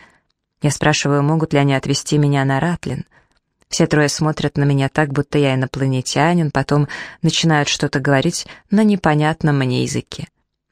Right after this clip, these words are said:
Увидев мое замешательство, капитан терпеливо объясняет, что парома не будет из-за забастовки.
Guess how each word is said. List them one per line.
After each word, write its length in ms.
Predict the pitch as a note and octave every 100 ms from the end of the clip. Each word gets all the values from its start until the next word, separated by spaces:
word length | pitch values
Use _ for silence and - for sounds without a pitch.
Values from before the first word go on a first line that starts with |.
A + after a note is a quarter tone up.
| _ _ - - - -
Увидев 400 | A3 G3 G3+ F#3+
мое 180 | F#3+
замешательство, 800 | F3 F3+ F#3 - G#3 D#3+ - C#3+ D3
капитан 520 | - - D3 F3 E3+
терпеливо 600 | - E3 E3+ D3+ C#3+ C#3
объясняет, 560 | C3+ C#3+ D#3+ F3+ F#3
что 320 | F3 - D3 C#3+
парома 400 | C#3 C#3+ E3 D#3
не 140 | C#3
будет 380 | C3+ C#3+ E3 -
из-за 220 | C#3 C#3+
забастовки. 800 | C#3 C3 C3 - - - -